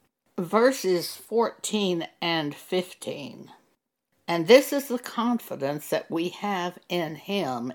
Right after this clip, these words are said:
in God, that if we ask anything according to his will, he heareth us. And if we know that he hear us,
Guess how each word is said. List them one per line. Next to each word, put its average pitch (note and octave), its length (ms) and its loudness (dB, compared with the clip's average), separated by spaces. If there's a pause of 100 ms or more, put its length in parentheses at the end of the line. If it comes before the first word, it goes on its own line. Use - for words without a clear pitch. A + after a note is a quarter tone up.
(140)
in C#3 220 -4
God, D3 500 0 (560)
that D3 320 -6
if G#3+ 260 4
we C4+ 180 2
ask A3 500 -4 (120)
anything C#3+ 840 -4 (120)
according G#3 640 0
to E3 160 -6
his A3 640 0
will, E3 640 -4 (380)
he C4 260 0
heareth A#3+ 640 -2
us. - 600 -12 (960)
And D#3+ 180 -4
if D4 260 2
we C#4+ 120 2
know G#3 340 2
that D#3 220 -4
he C4 320 -2
hear C#4 460 -2
us, - 560 -14